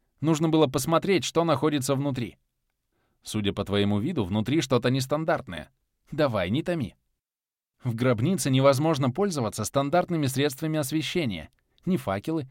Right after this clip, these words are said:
ни магические светлячки, ни флуоресцирующий мох там не работают. Их никто не видит. В гробнице стоит абсолютная темнота. Пол каменный, стен мы не нащупали, словно попали на открытую площадку.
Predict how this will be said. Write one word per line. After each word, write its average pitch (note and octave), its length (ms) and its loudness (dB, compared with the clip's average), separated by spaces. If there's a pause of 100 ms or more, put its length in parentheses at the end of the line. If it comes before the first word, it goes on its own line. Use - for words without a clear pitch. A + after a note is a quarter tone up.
(120)
ни G3 100 2
магические C#3+ 580 0
светлячки, G#2+ 680 -4 (220)
ни G#3+ 120 2
флуоресцирующий C3+ 880 2
мох G#2 300 0
там G#2+ 160 0
не G#2+ 140 2
работают. C3+ 500 -2 (840)
Их B2+ 260 2
никто C3+ 320 0
не C3 160 2
видит. E3 360 -6 (680)
В A2 140 -6
гробнице B2 560 2
стоит D3 400 0
абсолютная C#3 720 0
темнота. C3 540 -2 (640)
Пол B2 220 4
каменный, A#2+ 560 -4 (120)
стен A#2+ 380 -2
мы D#3 80 0
не E3+ 80 0
нащупали, F3+ 640 -4 (180)
словно B2 380 2
попали E3 340 4
на C3 160 2
открытую C3+ 440 -2
площадку. C#3+ 580 -4